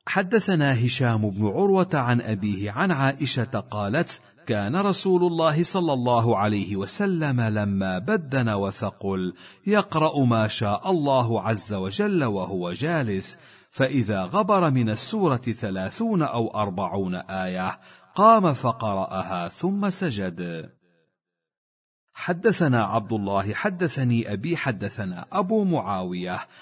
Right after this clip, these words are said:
حدثنا هشام بن عروة عن أبيه عن عائشة قالت: "كان النبي صلى الله عليه وسلم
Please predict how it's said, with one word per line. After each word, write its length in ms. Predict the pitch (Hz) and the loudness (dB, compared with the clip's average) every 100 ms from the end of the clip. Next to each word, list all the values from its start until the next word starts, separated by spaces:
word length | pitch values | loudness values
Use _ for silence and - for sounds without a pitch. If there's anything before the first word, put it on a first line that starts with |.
| - - | -20 -8
حدثنا 880 | - 180 190 185 143 117 101 85 | -4 -2 0 -2 0 0 -2 -4
هشام 440 | 101 - 120 180 220 | -6 -2 -2 0 -2
بن 160 | 160 | 0
عروة 420 | 151 143 127 113 110 | 0 0 2 2 0
عن 300 | 104 101 107 107 | -2 0 -2 -4
أبيه 460 | 98 123 113 104 | -4 0 0 -2
عن 220 | 98 170 | -2 -2
عائشة 500 | 147 127 139 156 - | 0 -2 -2 -2 -2
قالت: 800 | 120 117 - 113 104 101 101 - - - - - | -4 -4 -2 0 2 0 -4 -8 -18 -20 -20 -4
"كان 280 | 214 226 226 | 2 2 2
النبي 560 | 220 175 147 143 139 | 2 2 2 2 0
صلى 300 | 131 131 113 | -2 -2 -2
الله 440 | 107 101 110 104 104 | 0 2 2 4 2
عليه 420 | 101 101 95 98 | 2 0 -2 -4
وسلم 680 | 95 - 104 95 92 92 87 | -4 -4 -6 -4 -4 -4 -6